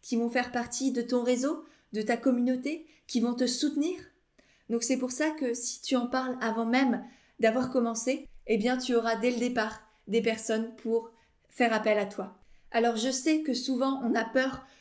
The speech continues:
qu'on nous pique l'idée, que quelqu'un nous copie, et cetera. Effectivement, c'est un risque. Mais par contre, c'est tout à fait possible de l'éviter, ce risque.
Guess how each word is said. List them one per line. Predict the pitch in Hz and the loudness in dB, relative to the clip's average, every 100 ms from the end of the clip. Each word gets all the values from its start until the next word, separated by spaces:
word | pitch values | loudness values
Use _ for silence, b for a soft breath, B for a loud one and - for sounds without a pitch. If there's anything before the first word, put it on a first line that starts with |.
| B - | B -4
qu'on | 247 | 0
nous | 240 226 | 0 -2
pique | 233 294 - | 0 0 2
l'idée, | 277 269 269 269 | 2 4 4 4
que | 240 | 0
quelqu'un | 247 226 254 | -2 0 0
nous | 240 220 | 0 2
copie, | 247 247 277 | 0 0 -2
et | 262 | 0
cetera. | 233 214 208 208 - _ b b b b | 0 -2 -2 -6 -12 _ b b b b
Effectivement, | - 254 277 - 277 311 427 - | 2 4 2 4 4 4 0 -6
c'est | - 277 247 | -2 0 2
un | 233 | 0
risque. | 208 214 - - - b b b b b | 0 -4 -6 -10 -16 b b b b b
Mais | 233 | 2
par | 254 247 | 4 2
contre, | - 330 - - - - | 0 -4 -6 -14 -16 -8
c'est | - 254 | -2 0
tout | 277 277 | 0 0
à | |
fait | 262 262 | 2 0
possible | 285 269 - 254 233 - | 0 0 0 -2 -2 -2
de | 196 | 4
l'éviter, | 226 220 233 247 208 | 4 4 0 0 0
ce | - | 0
risque. | 190 196 - - | -6 -8 -12 -14